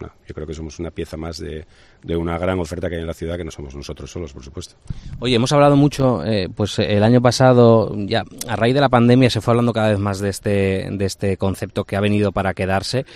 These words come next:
Speaker 2: del tardeo. ¿Cuánto de, de tardeo es, es Gijón?
Speaker 1: Bueno, yo creo que es una,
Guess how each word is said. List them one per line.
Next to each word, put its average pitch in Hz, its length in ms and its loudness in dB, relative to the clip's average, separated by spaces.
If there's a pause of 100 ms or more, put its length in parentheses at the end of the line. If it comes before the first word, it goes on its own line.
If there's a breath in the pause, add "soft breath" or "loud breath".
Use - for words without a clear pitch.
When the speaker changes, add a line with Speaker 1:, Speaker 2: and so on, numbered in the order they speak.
(380 loud breath)
Speaker 2:
del 110 340 4
tardeo. 110 560 2
¿Cuánto 131 480 0
de, 117 960 2
de 110 200 -4
tardeo 110 640 0
es, - 340 -8
es 107 220 -6
Gijón? 104 420 -2 (600)
Speaker 1:
Bueno, 117 180 -6
yo 95 100 -6
creo 113 140 -6
que 120 80 -8
es - 80 -12
una, 127 160 -10